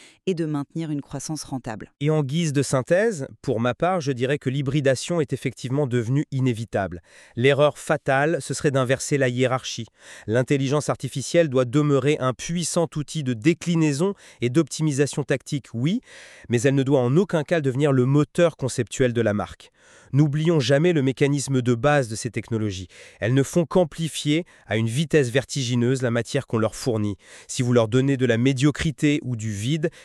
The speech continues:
Speaker 2: elles le traduiront, l'optimiseront et le diffuseront parfaitement en cinq langues,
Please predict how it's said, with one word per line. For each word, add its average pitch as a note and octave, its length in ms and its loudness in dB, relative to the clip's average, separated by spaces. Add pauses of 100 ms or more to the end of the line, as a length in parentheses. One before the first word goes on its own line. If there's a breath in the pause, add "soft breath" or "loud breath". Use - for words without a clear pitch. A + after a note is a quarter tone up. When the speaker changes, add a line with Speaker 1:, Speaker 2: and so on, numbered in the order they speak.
Speaker 2:
elles G2+ 100 -4
le G#2+ 100 -2
traduiront, B2+ 580 0 (200 soft breath)
l'optimiseront C#3+ 760 0 (200 soft breath)
et A2 80 0
le B2 100 4
diffuseront C3 520 -2
parfaitement D3 640 0
en - 20 -4
cinq - 380 -2
langues, A2 320 0